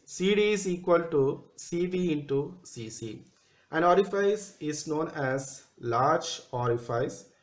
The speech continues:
when the head of liquid from the center of orifice is less than five times the depth of orifice. Which mouthpiece is having maximum coefficient of discharge is convergent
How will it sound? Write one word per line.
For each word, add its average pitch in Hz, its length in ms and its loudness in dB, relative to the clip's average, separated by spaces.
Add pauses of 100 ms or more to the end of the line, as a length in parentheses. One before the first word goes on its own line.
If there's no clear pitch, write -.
(240)
when 123 200 0
the 135 140 4
head 147 300 4
of 156 260 4
liquid 139 640 2 (220)
from 135 200 2
the 139 120 0
center 143 500 0
of 151 300 0
orifice 131 680 0 (320)
is 131 300 0
less 139 240 4
than 147 240 2
five 151 380 0
times 143 460 0
the 123 100 -2
depth 123 300 -2
of 131 260 0
orifice. 110 720 -4 (460)
Which 214 340 2
mouthpiece 180 840 2
is 151 200 -4
having 139 600 0
maximum 165 880 -2 (340)
coefficient 151 600 2
of 143 300 -2
discharge 123 600 -4 (160)
is 123 580 -4
convergent 127 760 -2